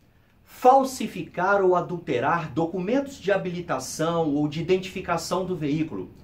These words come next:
falsificar ou adulterar declarações de domicílio para fins de registro, licenciamento ou habilitação,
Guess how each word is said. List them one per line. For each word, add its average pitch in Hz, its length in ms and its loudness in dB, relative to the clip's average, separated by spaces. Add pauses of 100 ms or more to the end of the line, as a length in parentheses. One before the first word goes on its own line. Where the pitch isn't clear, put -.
(320)
falsificar 175 960 4
ou 165 140 6
adulterar 170 760 0 (180)
declarações 202 680 2
de 185 80 -6
domicílio 160 840 -2
para 151 240 2
fins 165 240 -6
de 139 140 -6
registro, 170 680 -4 (240)
licenciamento 156 960 -2
ou 117 120 -6
habilitação, 147 880 -2